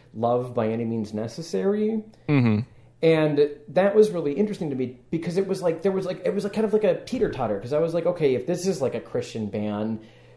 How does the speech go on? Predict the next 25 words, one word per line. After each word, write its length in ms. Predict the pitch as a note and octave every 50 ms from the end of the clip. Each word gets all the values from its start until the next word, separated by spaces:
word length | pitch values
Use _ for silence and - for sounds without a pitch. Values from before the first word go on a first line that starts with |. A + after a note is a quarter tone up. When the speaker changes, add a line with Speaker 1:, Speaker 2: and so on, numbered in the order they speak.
| - - _ -
Speaker 1:
but 100 | D3+ -
then 140 | E3 D#3+ D3+
you 80 | D3
say 260 | C3+ - - F#3+ F#3+
something 380 | F#3 G3 F#3 E3 E3 D#3 C#3+ C#3
like 220 | C#3 B2+ A2+ - -
"Love 380 | A#2+ A2 B2+ C3+ C#3+ C#3 -
by 80 | C#3+ C3+
any 100 | B2+ A#2+
means 220 | A#2 A2+ G#2 -
necessary," 640 | D#3 F#3+ G#3 G3+ F3+ - - B2 A2+ G#2+ G#2+ G#2+ A2+
like, 340 | A#2 A2+ A2 G#2+ - - -
that's 300 | - E3 F#3+ - - -
gonna 240 | - G#3 G3 F#3 E3+
include, 500 | D3 D3 C#3+ C3+ - - C#3+ C#3 C3+ C3+
like, 140 | A#2+ A2 -
the 80 | -
L 100 | A#2+ A#2+ G#2
G 120 | A2 A2
B 100 | G2+ A2
T 180 | - - A#2+ G#2+
Q 200 | - - A#2 G#2
plus 280 | - - F#3 F#3 F#3
community, 720 | - - F#3+ F3 G2+ G2 G#2+ G#2+ G#2 A2+ A#2 A#2+ B2+ -
and 340 | B2 A#2+ A#2 A#2 A2+ A2